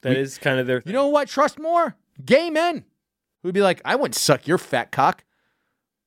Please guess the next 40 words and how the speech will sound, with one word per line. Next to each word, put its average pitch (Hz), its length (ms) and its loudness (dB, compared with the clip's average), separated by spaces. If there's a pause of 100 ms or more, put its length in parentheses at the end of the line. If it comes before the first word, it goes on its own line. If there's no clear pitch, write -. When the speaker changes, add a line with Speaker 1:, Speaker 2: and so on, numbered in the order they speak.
(300)
Speaker 2:
And 139 140 -2
by 143 140 2
fat 214 260 -2
cock, 156 240 -2
I 156 60 -2
mean 151 160 -6
not 160 160 4
your 117 100 -12
cock. 190 400 -2
I 139 60 -8
mean 156 160 0
you're 127 100 2
fat, 202 400 -2 (220)
and 139 80 0
your 127 80 2
fat 190 420 0
is 139 100 -12
c-, - 220 -20 (220)
covering 180 480 2
your 156 120 -2
cock. - 420 2 (280)
I 135 120 -10
don't 214 240 2
like 160 260 -2
it. 196 140 -2 (260)
I 147 80 -6
don't 208 120 0
wanna 214 120 0
have 190 140 -2
to 160 100 -2
lift 180 280 4
a 147 40 -8
thing 147 420 0 (240)
that 135 120 -4
probably 214 380 2
a 147 40 -6
smell's 208 380 0
gonna 143 160 -2
come 131 180 -2
out, 156 220 4